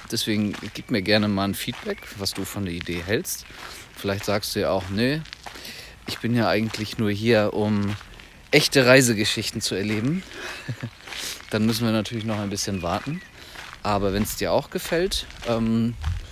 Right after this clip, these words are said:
werde ich mir mal Gedanken dazu machen. Die ein oder andere Geschichte habe ich, äh, Jaden auch schon erzählt.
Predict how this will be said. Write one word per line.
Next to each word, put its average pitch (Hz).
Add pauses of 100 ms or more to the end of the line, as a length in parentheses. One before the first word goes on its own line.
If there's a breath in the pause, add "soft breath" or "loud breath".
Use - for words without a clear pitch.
(220 loud breath)
werde 117
ich 139
mir 113
mal 101
Gedanken 98
dazu 92
machen. 104 (500 loud breath)
Die 101
ein 107
oder 110
andere 110 (600 loud breath)
Geschichte 127 (360 loud breath)
habe 107
ich, 104
äh, 95 (580 loud breath)
Jaden 104
auch 95
schon 98
erzählt. 92